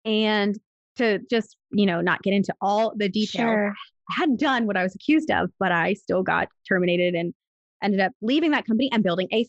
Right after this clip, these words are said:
Speaker 1: third network marketing business up to seven figures. And I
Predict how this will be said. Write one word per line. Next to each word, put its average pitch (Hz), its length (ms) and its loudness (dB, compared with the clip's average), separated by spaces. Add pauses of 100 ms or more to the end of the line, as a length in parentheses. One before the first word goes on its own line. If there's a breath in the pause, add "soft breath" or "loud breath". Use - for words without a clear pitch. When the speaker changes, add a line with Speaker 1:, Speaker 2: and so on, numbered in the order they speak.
(120)
Speaker 1:
third 294 480 2 (240)
network 233 320 0
marketing 208 280 0
business 196 360 0
up 185 100 0 (140)
to 175 180 4 (200)
seven 175 260 0
figures. 180 340 0
And 175 80 0
I 180 140 0